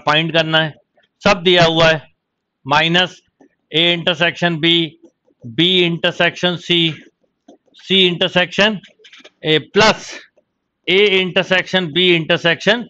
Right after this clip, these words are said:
C। तो जहां आप database बना रहे हैं वहीं की वहीं कर सकते हैं। कैसे? ये तीनों ऐड होंगे, ये तीनों subtract होंगे, Add,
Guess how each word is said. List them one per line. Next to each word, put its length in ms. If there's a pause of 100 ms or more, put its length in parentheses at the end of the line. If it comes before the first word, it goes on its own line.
(420)
C। 160 (100)
तो 80
जहां 260
आप 160
database 440
बना 260
रहे 120
हैं 80
वहीं 200
की 80
वहीं 180
कर 160
सकते 300
हैं। 100
कैसे? 360 (440)
ये 140 (100)
तीनों 300
ऐड 220
होंगे, 280 (1000)
ये 220
तीनों 320 (760)
subtract 420
होंगे, 220
Add, 400